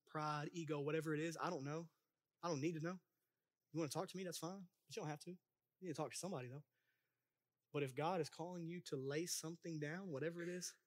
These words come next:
I promise you the best decision you can ever make is laying it down. Lay it down. God is near to the brokenhearted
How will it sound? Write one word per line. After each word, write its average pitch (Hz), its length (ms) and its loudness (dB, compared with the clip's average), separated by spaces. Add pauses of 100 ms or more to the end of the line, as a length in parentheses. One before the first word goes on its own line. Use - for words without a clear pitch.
(140)
I 135 80 -14
promise 151 300 0
you 147 60 0
the 135 100 -2
best 147 180 2
decision 143 300 -2
you 143 80 -4
can 147 120 -4
ever 135 120 -6
make 135 200 -4
is 120 100 -10
laying 123 180 -8
it 131 100 -10
down. 117 160 -10 (2250)
Lay 123 100 -8
it 117 80 -8
down. 110 220 -10 (2250)
God 135 180 -2
is 120 180 -4
near 135 240 -2
to 123 120 -6
the 123 60 -6
brokenhearted 117 640 -6